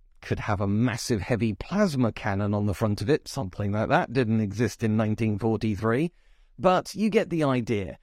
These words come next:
If you looked at a table of Warhammer, and it was one of the more unusual armies, let's say, Chaos Demons versus Tau, apart from simple size of figure, you wouldn't have a clear idea what's going on unless you're into the lore.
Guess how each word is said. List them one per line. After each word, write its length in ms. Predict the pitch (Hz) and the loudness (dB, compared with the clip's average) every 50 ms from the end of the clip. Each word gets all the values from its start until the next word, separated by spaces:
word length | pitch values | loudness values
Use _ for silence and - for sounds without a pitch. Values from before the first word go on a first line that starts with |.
| _ _ - | _ _ -4
If 180 | 180 190 - | -4 -2 0
you 160 | 202 233 220 190 | 0 0 2 2
looked 400 | 185 196 190 - - - - 165 | 2 2 2 2 0 -2 0 0
at 160 | 135 - - - | 0 0 -2 -4
a 80 | 135 - | -6 -6
table 500 | - - 160 151 147 131 110 131 123 120 | -2 0 0 2 2 2 2 0 0 0
of 80 | 104 | 0
Warhammer, 640 | 107 127 139 143 131 113 139 131 127 123 117 117 117 - _ _ - _ - | 0 0 0 0 0 2 2 2 2 4 2 2 0 -2 _ _ -14 _ 0
and 100 | 143 143 | 0 0
it 80 | 143 - | 2 0
was 160 | 131 107 117 | -2 0 2
one 140 | 131 135 127 | 2 2 2
of 80 | 117 | 2
the 80 | 113 117 | 2 2
more 280 | 113 117 117 113 - | 2 2 0 0 0
unusual 720 | 107 110 110 104 101 110 127 143 151 143 117 101 113 117 - | 0 0 0 0 0 0 0 0 0 -2 -2 -2 0 0 0
armies, 360 | 113 113 113 110 113 104 - | 2 2 2 2 2 0 -2
let's 200 | 117 123 - - | -4 -6 -4 -4
say, 340 | - - 110 104 101 101 - - _ _ _ - | -4 -2 -2 -2 -2 -4 -6 -10 _ _ _ -10
Chaos 500 | - 208 285 208 208 196 196 175 - - | -4 0 2 2 4 4 2 2 -2 -6
Demons 640 | 117 104 - 151 135 139 131 127 127 127 127 113 | -6 -2 2 2 4 4 4 4 4 2 0 0
versus 580 | 117 107 127 127 123 117 - 120 117 110 101 - - | 0 0 2 2 2 0 0 -2 -4 -4 -4 -8 -10
Tau, 560 | - - - 311 311 160 147 135 139 147 151 - _ _ _ _ _ - | -8 -2 0 2 2 2 2 0 0 0 -2 -4 _ _ _ _ _ -8
apart 340 | - - - 214 226 190 - | -6 0 2 2 2 2 2
from 160 | - 180 156 | 0 -2 -2
simple 480 | 123 - - - 190 170 - 151 135 | -2 -4 -2 0 0 0 0 -2 -4
size 560 | 110 - - - - 160 156 147 143 143 117 123 | -4 -4 -4 -2 0 0 2 2 2 0 0 0
of 140 | 127 113 | -2 -4
figure, 420 | - - - 202 185 143 120 113 110 | -4 -2 0 0 2 2 2 2 2
you 240 | 113 123 135 139 135 | 2 0 0 -2 -2
wouldn't 400 | 135 139 156 139 131 135 117 - | 0 0 0 0 0 -2 -2 0
have 200 | 147 127 110 120 | 0 0 0 0
a 100 | 117 110 | -2 -4
clear 400 | - - - 135 123 120 120 117 | -6 -6 -2 2 4 6 6 6
idea 280 | 110 104 107 117 113 | 4 4 4 4 4
what's 160 | 110 113 - | 2 2 0
going 280 | - 110 104 104 104 101 | 0 0 0 2 2 2
on 140 | 104 104 104 | 2 2 2
unless 220 | 107 101 - - | 2 0 0 -2
you're 120 | 98 98 101 | -2 -2 0
into 200 | 95 90 - 85 | -2 -2 -4 -4
the 60 | 95 | -2
lore. 400 | 101 120 156 165 135 123 135 | 0 0 2 2 2 2 0